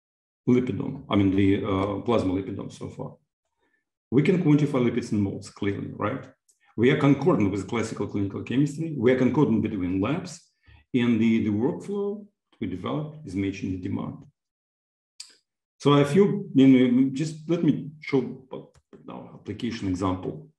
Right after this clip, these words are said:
for that. It's also important for, for, for the tissues that we will be talking about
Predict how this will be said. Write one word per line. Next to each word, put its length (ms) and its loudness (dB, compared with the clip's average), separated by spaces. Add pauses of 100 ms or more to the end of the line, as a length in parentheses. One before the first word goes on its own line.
(120)
for 140 -12
that. 420 -10
It's 220 -4
also 220 4
important 440 -2
for, 320 -4
for, 420 -4
for 160 -6
the 180 -6 (420)
tissues 400 -2
that 200 -8
we 120 -14
will 100 -10
be 140 -12
talking 340 -12
about 300 -14